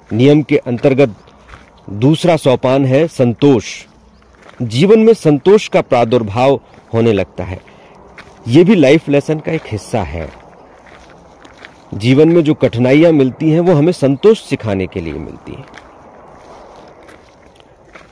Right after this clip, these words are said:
किसी प्रकार की तृष्णा नहीं होती, कामनाओं का परित्याग होने लगता है। तृष्णा रहित होने से हमारे जीवन में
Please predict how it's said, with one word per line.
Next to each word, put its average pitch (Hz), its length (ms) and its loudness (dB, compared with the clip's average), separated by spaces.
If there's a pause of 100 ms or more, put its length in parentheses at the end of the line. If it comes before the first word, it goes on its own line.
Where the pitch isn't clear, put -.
(120)
किसी 214 240 2
प्रकार 196 400 2
की 240 280 0
तृष्णा 214 540 2
नहीं 196 260 4
होती, 120 340 -2 (2750)
कामनाओं 170 500 4
का 208 140 0
परित्याग 151 600 0
होने 123 220 0
लगता 92 360 -6
है। 82 160 -14 (640)
तृष्णा 151 380 0
रहित 117 320 -2
होने 120 260 0
से 170 280 2 (360)
हमारे 120 300 0
जीवन 117 340 -4
में 135 280 0